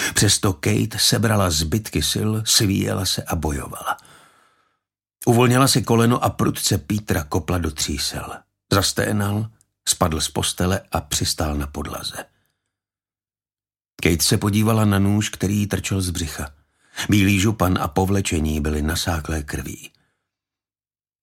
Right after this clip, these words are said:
"Nevyndávej ten nůž," říkala hlas v její hlavě. "Jestli ho vyndáš, vykrvácíš." Peter začal vstávat, oči měl šílené vztekem a podlité krví.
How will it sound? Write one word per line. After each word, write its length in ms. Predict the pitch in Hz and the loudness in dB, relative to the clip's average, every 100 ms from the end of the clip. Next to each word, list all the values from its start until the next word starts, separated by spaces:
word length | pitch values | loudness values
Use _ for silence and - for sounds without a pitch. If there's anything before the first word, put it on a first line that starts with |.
| _ _ 120 | _ _ 2
"Nevyndávej 760 | 117 139 139 123 95 90 85 | 4 4 4 2 2 2 0
ten 360 | 73 82 73 69 | 0 0 0 0
nůž," 420 | 73 76 - - _ - | -2 -6 -8 -10 _ -4
říkala 420 | 87 73 73 69 | -2 -2 -2 0
hlas 300 | 67 80 - | 0 -2 -2
v 80 | 71 | -4
její 240 | 71 73 | -2 -4
hlavě. 380 | - 76 - 71 - - | -4 -8 -10 -8 -8 0
"Jestli 280 | - 131 110 | 2 4 4
ho 140 | 113 | 4
vyndáš, 420 | 113 117 98 95 | 2 2 2 2
vykrvácíš." 960 | 113 - 120 92 - - - - - - _ _ _ _ _ _ _ _ _ _ _ _ _ _ _ _ _ | 0 0 -2 -2 -4 -4 -8 -8 -10 -12 _ _ _ _ _ _ _ _ _ _ _ _ _ _ _ _ _
Peter 300 | - 82 - | 2 2 2
začal 360 | 87 85 85 73 | 2 0 0 -2
vstávat, 500 | - 82 80 82 - | 0 0 0 0 -4
oči 220 | 90 - | -6 -4
měl 180 | 78 76 | -2 -2
šílené 420 | - - 73 76 | -2 -2 -2 -4
vztekem 400 | 71 - 76 80 76 | -4 -4 -2 -4 -4
a 60 | |
podlité 440 | 78 73 71 73 71 | -6 -6 -4 -6 -6
krví. 440 | 71 67 - | -8 -8 -12